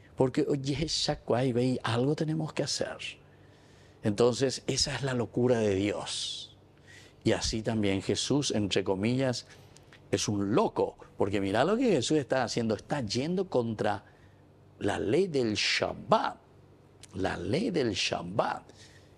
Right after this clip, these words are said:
que era demasiado exigente entonces para ellos. Sin embargo, Jesús se presenta y dice, "Yo prefiero curarle al hombre, tenemos que curarle al hombre, tenemos que ir a lo esencial".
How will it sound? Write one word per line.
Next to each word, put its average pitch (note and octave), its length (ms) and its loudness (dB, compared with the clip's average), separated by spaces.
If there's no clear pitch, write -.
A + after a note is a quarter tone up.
que F2+ 160 0
era A#2+ 140 2
demasiado A2 440 0
exigente A#2+ 540 -2
entonces G#2 420 0
para F#2+ 260 0
ellos. F2+ 220 -6
Sin G2 120 -2
embargo, G2+ 420 0
Jesús B2+ 400 -2
se G2+ 100 -2
presenta G2 500 2
y F#2+ 60 2
dice, F#2+ 380 0
"Yo G#2 340 2
prefiero A#2+ 440 2
curarle G2+ 800 0
al G2 360 2
hombre, F2+ 420 0
tenemos G#2+ 420 -2
que A2 160 -2
curarle G#2+ 600 -2
al F#2+ 320 -2
hombre, F2+ 300 0
tenemos A2+ 380 -4
que - 220 -4
ir A2+ 260 -2
a A2 80 -4
lo G#2 140 0
esencial". - 580 -4